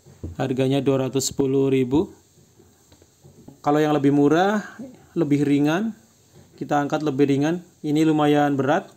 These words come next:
Oke, untuk dinamo spin atau pengering mesin cuci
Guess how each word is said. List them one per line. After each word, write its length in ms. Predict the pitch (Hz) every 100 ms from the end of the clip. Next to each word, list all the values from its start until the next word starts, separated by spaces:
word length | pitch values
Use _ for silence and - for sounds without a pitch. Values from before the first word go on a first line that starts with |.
| _ _ _ - 85 - _ - 87 - - _ _ _ - - _ _ _ _ _ - _ - _
Oke, 160 | - 151
untuk 240 | 185 175
dinamo 720 | 160 156 156 160 160 160 160 156
spin 320 | - 175 170
atau 160 | 151
pengering 400 | 151 160 156 156
mesin 240 | 156 160 151
cuci 320 | 151 165 190